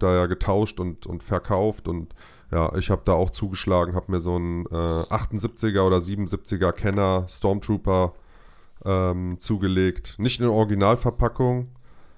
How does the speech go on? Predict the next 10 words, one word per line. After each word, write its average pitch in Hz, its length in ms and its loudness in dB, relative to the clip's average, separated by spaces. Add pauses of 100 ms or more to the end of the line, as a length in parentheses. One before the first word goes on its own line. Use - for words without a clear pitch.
(500)
aber, 92 880 0
ähm, 90 200 -2
ja, 82 160 6
das 90 180 0
war 95 140 4
so 95 80 0
mein 92 320 2
Highlight 95 340 2
tatsächlich, 80 720 -4
ja. 78 260 4